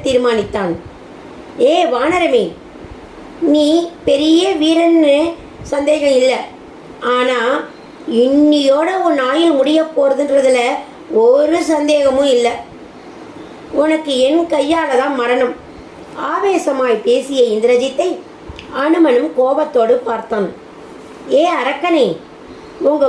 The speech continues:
கொடுமைக்கும் வாழ்நாளுக்கும் தான் இறுதி நேரம் நெருங்கிட்டு இருக்குது. அதை முதல்ல நீங்க புரிஞ்சுக்கோங்க. இப்ப கூட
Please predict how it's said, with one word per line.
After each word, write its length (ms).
கொடுமைக்கும் 760
வாழ்நாளுக்கும் 720
தான் 280
இறுதி 280
நேரம் 320
நெருங்கிட்டு 540
இருக்குது. 400
அதை 300
முதல்ல 300
நீங்க 200
புரிஞ்சுக்கோங்க. 680
இப்ப 360
கூட 500